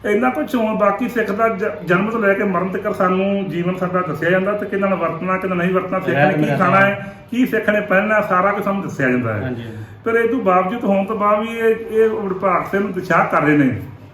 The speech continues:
Speaker 2: ਹਾਂਜੀ।
Speaker 1: ਮੈਂ ਉਹਨੂੰ ਅਕਾਲ ਤਖਤ ਸਾਹਿਬ ਜਥੇਦਾਰ ਨੂੰ ਵੀ ਅਪੀਲ ਕਰਾਂਗਾ ਤੁਹਾਡੇ ਰਾਹੀਂ ਵੀ ਸਿੰਘ ਸਾਹਿਬ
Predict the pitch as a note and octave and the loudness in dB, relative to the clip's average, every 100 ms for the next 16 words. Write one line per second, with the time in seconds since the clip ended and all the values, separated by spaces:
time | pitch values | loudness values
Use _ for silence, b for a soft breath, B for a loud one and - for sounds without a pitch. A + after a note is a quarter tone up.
0 | - - - A#2+ A2+ G#2 B B B B | -20 -20 -18 -14 -14 -14 B B B B
1 | B B B F3+ A3+ A#3+ G3 G3+ G#3+ A3+ | B B B -4 -4 0 2 2 2 -2
2 | A3 G3 F#3+ G3 A3 A#3 A#3 G3+ G#3 G3+ | -2 2 2 2 0 -2 -4 -4 -2 0
3 | G3+ A3 G3+ E3+ F3+ G#3 A3+ F3 - - | 0 0 -2 0 2 0 -2 -6 -14 -20
4 | - - F#3 F#3+ F#3+ F#3 G#3 B3 | -14 -10 0 0 2 2 2 2